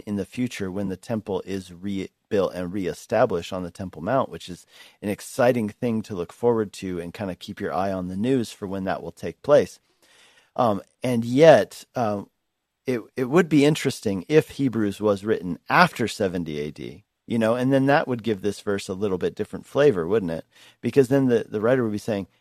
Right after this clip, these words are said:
"Hey, listen, there is literally no way to make sacrifices anymore because we don't even have a temple."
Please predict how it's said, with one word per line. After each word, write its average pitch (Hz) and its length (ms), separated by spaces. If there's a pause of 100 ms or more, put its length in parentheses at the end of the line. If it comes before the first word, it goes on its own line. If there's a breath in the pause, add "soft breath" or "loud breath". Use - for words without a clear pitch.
(140)
"Hey, 151 100
listen, 135 260
there 143 160
is 131 140
literally 127 800 (260 loud breath)
no 143 320
way 127 300
to 120 100
make 117 220
sacrifices 110 720
anymore 101 340
because 101 260
we 104 80
don't 117 180
even 104 120
have 107 160
a 95 60
temple." 120 420